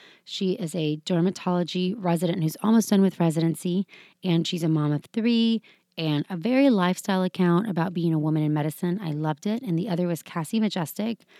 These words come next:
who is an emergency medicine physician who had a lot of health education information, at least when she first started out. And so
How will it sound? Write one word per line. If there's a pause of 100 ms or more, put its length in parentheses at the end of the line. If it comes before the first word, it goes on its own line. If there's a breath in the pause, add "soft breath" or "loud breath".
(280 soft breath)
who
is
an
emergency
medicine
physician (420 soft breath)
who (280 soft breath)
had
a
lot
of
health
education
information,
at
least
when
she
first
started (100)
out. (420)
And
so